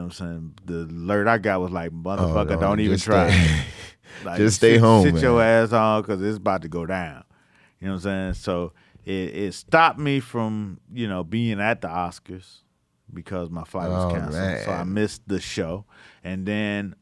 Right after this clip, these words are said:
Speaker 1: on the way back, it, I had to stay another day extra, which I wasn't really mad at. I got
Speaker 2: Mm-hmm.
Speaker 1: a lot done.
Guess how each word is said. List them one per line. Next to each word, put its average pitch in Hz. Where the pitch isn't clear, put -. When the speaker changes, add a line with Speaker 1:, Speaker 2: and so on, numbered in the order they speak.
Speaker 1:
on 123
the 117
way 107
back, 107
it, 98
I 90
had 113
to 87
stay 104
another 92
day 85
extra, 87
which 117
I 202
wasn't 95
really 82
mad 76
at. 78
I 95
got 92
Speaker 2:
Mm-hmm. 82
Speaker 1:
a -
lot 73
done. 82